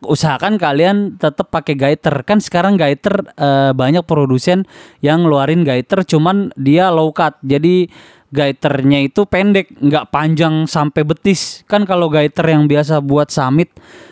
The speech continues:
kayak ke Semeru atau ke Slamet itu kan kerinci gitu. Itu kan biasanya tinggi ya, eh, gaiternya tuh tinggi, bisa sebetis.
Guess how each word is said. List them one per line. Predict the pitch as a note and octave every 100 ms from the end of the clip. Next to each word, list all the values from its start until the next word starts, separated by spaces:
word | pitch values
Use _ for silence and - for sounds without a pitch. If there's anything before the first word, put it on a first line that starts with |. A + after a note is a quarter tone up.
| _
kayak | - C#3+ C#3+
ke |
Semeru | C#3+ D3+ C#3 C#3+ D#3 D#3 D#3
atau | D3 C#3
ke | C#3+
Slamet | D3 B2 C3+ D#3+ -
itu | C#3+ E3
kan | G#3+ G#3 G3+ - _ _ _
kerinci | - D3 D3+ - F3 D#3+
gitu. | D3 E3+ - - -
Itu | D3 F#3
kan | A#3+ A3+
biasanya | F#3+ E3 F#3+ A3+ A#3
tinggi | - F3+ E3+ F#3+
ya, | C#3
eh, | - - C3 C3 C3 C3 C3
gaiternya | B2+ B2+ D3 F3
tuh | F#3+
tinggi, | D#3 C#3+ C#3
bisa | B2+ B2+ C#3+
sebetis. | C3 B2+ - C3 -